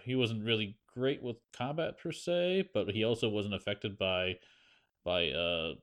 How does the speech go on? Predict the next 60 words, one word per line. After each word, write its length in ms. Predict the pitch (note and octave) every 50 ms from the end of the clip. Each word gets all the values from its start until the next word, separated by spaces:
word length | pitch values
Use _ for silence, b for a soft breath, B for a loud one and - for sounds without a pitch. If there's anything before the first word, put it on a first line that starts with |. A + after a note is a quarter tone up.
| _ _ _ _ _ _ -
certain 400 | - - A2 G2+ G2 G2+ G2 G2
things 200 | G2 G2+ F#2+ G2
in 80 | G2+ G2
the 40 |
game, 300 | G2 G2+ G2+ G2+ G#2 G#2+
especially 340 | A2 - - G#2+ F#2+ - F#2+
radiations 440 | F2+ F2 F2 F#2 F#2 - - G#2+ F#2+
being 180 | G2 G2 F#2+ F#2+
one 120 | F#2+ G2
of 80 | G2 G#2+
'em. 200 | G#2+ A2 A2+ A2+ - _ _ _ _ _ _ _ _ -
Or 120 | B2 B2
he 40 | A#2
could 60 | A2
be 160 | A#2+ A2 G2+
this 180 | G2 G2 G2 G2
guy 300 | - - G2 G2+ G#2 G#2
running 200 | G#2 G#2 G#2 G#2
with 120 | G2+ G2
a 40 | -
giant 260 | - G#2 G#2 F#2+ F2+
mech 180 | F2+ G2 G2+ -
suit, 460 | - - B2+ A#2 A#2 B2+ C3 - - -
and 60 | G#2
he 80 | G#2 G2
can 100 | G#2 G2
power 220 | - - A2 G#2+
up 100 | G#2+ -
his 140 | G#2+ G2 -
armor 220 | G#2 A2 A2+ A2+
and 60 | A2
do 100 | G#2+ A2
that 120 | G#2 G#2+ A2
stuff. 320 | - - A#2 A#2 A#2 A2+
He, 300 | - - - F#2+ G2 G2 _ _ -
he 80 | - A2
can 180 | G#2+ A2 A2 G#2+
run 160 | G#2+ G#2+ G#2+
around 220 | G#2+ G#2+ G#2+ G#2+
as 140 | G2+ F#2+ F#2
a, 180 | F#2 F2+ F2+ - b b b b b b b b b b -
ex-, 220 | F#2 F2 - - _ _ _ _ _
someone 260 | - - A#2 A2 G#2
with 100 | F#2 F#2
a 20 | F#2
map, 300 | G#2+ B2+ C#3+ C#3 - B2+
and 80 | G#2+
can 80 | G2 F#2+
explore 400 | F2+ - - - B2 A#2+ B2 B2+
the 200 | B2 A#2 A2 A2 - - -
locations 580 | - B2 G#2+ - - A#2+ A#2+ A2+ - C3+ A#2 -
quicker 500 | - - C3 B2 - B2+ A#2+ B2 B2+ B2+
and 180 | A#2 G2+ G2 G2+
move 180 | G#2 G#2+ G2+
faster. 580 | - A#2+ A2+ A2+ A2+ - - A#2+ A2+ A#2 A#2 - b b b b b b b
It 80 | B2 C3
works 200 | F3 G3 G3 A#3
out 100 | G#3 -
pretty 160 | - F3+ F3+
well. 300 | G3 F#3+ G2+ E2+ -